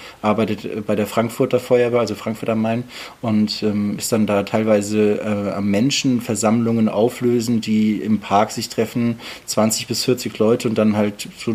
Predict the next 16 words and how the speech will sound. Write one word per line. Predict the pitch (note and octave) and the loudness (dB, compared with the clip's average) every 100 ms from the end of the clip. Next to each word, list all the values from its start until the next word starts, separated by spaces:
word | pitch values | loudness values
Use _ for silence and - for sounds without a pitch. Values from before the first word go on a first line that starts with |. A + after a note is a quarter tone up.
| A2 | -6
tun, | - B2+ C#3 | -4 2 2
als | A#2 A2+ - | 2 -2 0
wäre | A2+ A2+ A#2 A#2 A#2 | 2 4 4 2 0
nichts | A2 A#2+ B2+ - - - - - - - | -2 -2 -2 -6 -8 -8 -12 -18 -20 -8
passiert | - B2 - E3+ A#2 - | -4 -2 2 0 0 -8
die | - | -2
letzten | G2 G2 - G2+ G2 F#2+ - - - - | 0 0 -2 -2 0 -2 -8 -18 -12 -2
Tage | G#2+ G#2 G#2 | 2 2 2
und | G#2 G2+ G#2 | 2 0 0
Wochen | A2+ - A2 | 0 2 0
über | G2+ G#2+ A2 | 0 2 2
und | G2+ G2+ | 2 0
sich | - - - | -4 -4 0
einfach | G2 G#2+ | 0 0
versammeln | G#2 G#2 F#2+ B2 B2+ A#2 | -4 0 0 2 2 0
und | G#2 G#2 | -2 -4